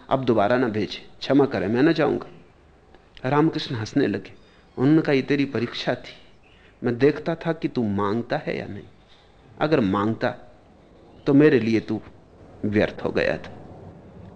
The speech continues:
क्योंकि प्रार्थना फिर हो ही नहीं सकती जहां मांग है। तूने नहीं मांगा,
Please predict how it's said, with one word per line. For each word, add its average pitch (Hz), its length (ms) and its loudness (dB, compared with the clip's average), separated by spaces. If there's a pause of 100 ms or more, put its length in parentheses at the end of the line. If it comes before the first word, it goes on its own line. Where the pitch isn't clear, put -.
(180)
क्योंकि 269 260 6
प्रार्थना 208 580 6
फिर 262 160 4
हो 185 200 10
ही 277 120 12
नहीं 285 140 10
सकती 185 320 2
जहां 135 220 4
मांग 113 320 2
है। - 80 -14 (1400)
तूने 185 220 8
नहीं 143 300 8
मांगा, 120 380 4